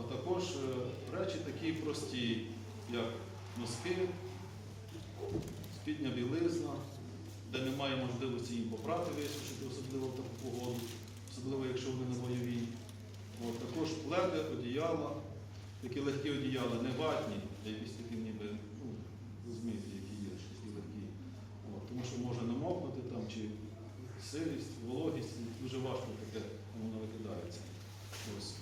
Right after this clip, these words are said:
і, е, Значить, серве-, серветки вологі, засоби гігієни, ось це такі необхідні речі. От, ми вже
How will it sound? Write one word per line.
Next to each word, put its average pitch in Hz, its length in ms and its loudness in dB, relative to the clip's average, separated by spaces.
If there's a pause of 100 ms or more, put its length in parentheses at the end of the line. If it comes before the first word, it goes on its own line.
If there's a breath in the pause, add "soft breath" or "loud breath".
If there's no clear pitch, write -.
і, 180 40 4
е, 131 420 2 (220)
Значить, 117 240 -2
серве-, 147 480 2
серветки 160 520 2
вологі, 151 380 4 (400)
засоби 131 480 0
гігієни, 139 540 2 (120)
ось - 120 -2
це 147 60 0
такі 143 260 -2
необхідні 127 540 0 (100)
речі. - 280 0 (720)
От, 101 160 -4
ми 143 120 -2
вже 143 120 2